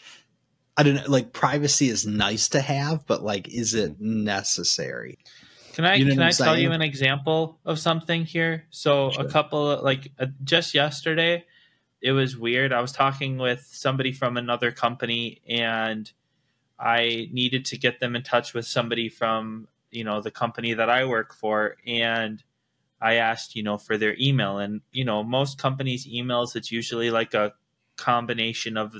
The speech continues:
Speaker 2: somebody's name, like, uh, you know, first initial, last name, or whatever combination. They gave me five numbers and then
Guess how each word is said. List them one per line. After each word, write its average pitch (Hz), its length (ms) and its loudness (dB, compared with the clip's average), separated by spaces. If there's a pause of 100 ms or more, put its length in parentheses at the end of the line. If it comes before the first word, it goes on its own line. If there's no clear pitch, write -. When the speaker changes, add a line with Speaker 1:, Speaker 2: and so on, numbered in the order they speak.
Speaker 2:
somebody's 113 580 -4
name, 107 460 -2
like, 101 400 -4 (440)
uh, 101 40 0
you 107 140 -2
know, 101 360 0
first 110 340 0
initial, 110 500 0
last 107 380 2
name, 110 320 -2
or 98 180 -2
whatever 107 540 0
combination. 101 760 -4 (840)
They 135 220 2
gave 139 500 0
me 107 440 -2 (680)
five 127 320 4
numbers 110 680 -4 (1300)
and 120 220 2
then 117 240 4